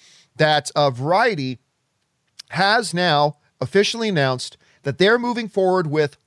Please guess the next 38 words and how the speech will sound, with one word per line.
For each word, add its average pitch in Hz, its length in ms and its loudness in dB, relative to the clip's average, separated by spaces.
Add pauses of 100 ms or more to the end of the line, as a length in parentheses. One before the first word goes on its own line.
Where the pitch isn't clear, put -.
Wonka, 151 720 0 (640)
and 180 220 -2
they've 170 240 -2
given 214 220 0
it 175 120 0
an 170 80 -2
official 175 360 -2
release 196 300 -2
date. 131 220 0
And 175 140 2
Black 220 220 0
Bono 226 200 2
Lala 220 320 4
sends 190 240 -2
in 175 100 -2
a 160 60 -2
super 180 280 -4
chat 151 340 0
badge 139 300 2
in 147 60 -8
the 147 60 -2
live 160 240 2
chat. 127 240 0
Thanks 233 220 0
for 165 60 -10
that, 131 180 2
Black 127 200 -2
Bono. 147 220 -6
I 196 40 -2
appreciate 165 440 -6
that, 107 160 -4
man. 117 240 -6 (560)
Anyway, 208 300 4
this 214 260 0
is 247 160 -8
what 240 180 0
the 208 80 -2
folks 202 420 0